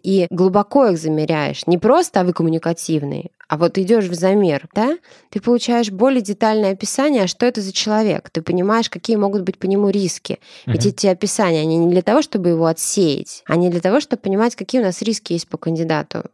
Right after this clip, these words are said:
Speaker 1: Выстрелим мы с этими рисками или нет? Сможем мы устойчивыми быть с ним? Как долго он сможет у нас быть? Это какие-то прогнозы. Это тот самый бизнес H R.
Speaker 2: Мгм.
Speaker 1: И по-хорошему вот сейчас тоже все вцепились в этого H R бизнес-партнера, который должен владеть цифрами.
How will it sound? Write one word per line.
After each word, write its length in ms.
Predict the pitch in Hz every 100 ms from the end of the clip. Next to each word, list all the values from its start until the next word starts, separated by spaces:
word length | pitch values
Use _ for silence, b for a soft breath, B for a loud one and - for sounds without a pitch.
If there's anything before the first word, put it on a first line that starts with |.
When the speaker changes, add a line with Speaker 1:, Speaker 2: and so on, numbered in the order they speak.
| -
Speaker 1:
Выстрелим 560 | 185 285 - 202 165 160
мы 80 |
с 100 | 160
этими 240 | 165 - 165
рисками 540 | 160 170 - - 160
или 180 | 170 202
нет? 280 | 220 165 151
Сможем 400 | - 214 254 247
мы 180 | 196 180
устойчивыми 840 | 170 180 - 220 180 - 160 151 147
быть 240 | 143 139
с 140 | - 151
ним? 300 | 147 147 - -
Как 220 | 196 185
долго 420 | 175 185 185 175
он 80 | 165
сможет 420 | - 151 147 -
у 40 | 147
нас 180 | 151 147
быть? 300 | 147 147 -
Это 80 |
какие-то 320 | - 160 196 160
прогнозы. 800 | - 196 208 247 214 160 151 156
Это 160 | 185
тот 220 | 175 190
самый 400 | 185 247 285 285
бизнес 500 | 214 180 240 226 214
H 220 | 220 - 214
R. 240 | 147 - _ B B B
Speaker 2:
Мгм. 220 | 98 123
Speaker 1:
И 60 | 160
по-хорошему 600 | 175 190 208 262 - 196
вот 60 |
сейчас 180 | - 175
тоже 240 | - 185 180
все 160 | -
вцепились 520 | 160 - 196 247 233
в 40 | -
этого 240 | 165 151
H 160 | 165 -
R 140 | 175
бизнес-партнера, 960 | 156 180 165 165 - 170 - 208 294 254
который 320 | 165 - 190
должен 260 | 170 185 180
владеть 320 | 170 170 180
цифрами. 500 | - 180 - 113 -